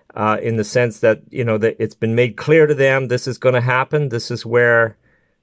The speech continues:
the empire, if you will, is going, and that's all there is to it. And so all of this other stuff is noise, I think.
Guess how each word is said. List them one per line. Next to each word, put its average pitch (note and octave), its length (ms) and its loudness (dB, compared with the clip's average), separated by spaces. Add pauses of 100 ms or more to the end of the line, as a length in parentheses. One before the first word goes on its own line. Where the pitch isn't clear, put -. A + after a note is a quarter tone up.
(340)
the B2 180 -2
empire, A#2+ 480 0
if A2+ 160 -2
you A#2 80 -4
will, A#2 240 2
is G#2+ 160 -2
going, D3 460 2
and A2+ 200 -4
that's A2+ 220 -2
all B2 140 4
there B2+ 140 2
is B2+ 160 -2
to D#3+ 180 2
it. - 200 0 (320)
And A#2+ 140 -2
so C3 260 4
all D#3 220 6
of D3+ 80 2
this D3 180 2
other D3 220 2
stuff C3 340 -2
is A#2 140 -6
noise, B2 460 2
I G2 100 2
think. F2 420 -6